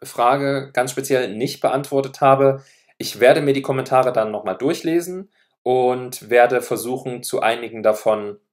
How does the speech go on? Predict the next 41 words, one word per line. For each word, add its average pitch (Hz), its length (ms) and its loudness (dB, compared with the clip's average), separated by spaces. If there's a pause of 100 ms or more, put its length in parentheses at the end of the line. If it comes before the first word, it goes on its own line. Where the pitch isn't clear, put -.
(600)
Videos 165 460 0
zu 151 100 -6
machen, 143 420 -2
etwas - 340 -6
in - 120 -10
Videos 143 440 -4
zu - 100 -4
erklären. 123 640 -2 (560)
Oder 113 600 6
wir 107 80 -2
machen 104 240 -2
eben 101 160 -4
irgendwann 101 360 -4
wieder 98 180 -4
einen 180 160 -6
Livestream. - 540 -12
Also 104 380 0
das - 220 -4
hat 127 160 0
jetzt - 300 -4
so 135 280 4
gut 135 140 -2
funktioniert. 135 680 -4
Ich 117 140 -10
finde 123 160 -8
das 120 260 -4
total 110 440 -2
cool. 170 200 2
Also 110 220 -2
ich 104 120 -4
weiß 110 240 2
nicht, - 380 -12
wie 101 220 -16
ihr 165 240 -2
es 165 140 -6
findet. 170 560 -8
Schreibt - 320 -2
mir 123 100 -6
in 113 60 -8
die 120 80 -10
Kommentare. 117 720 -2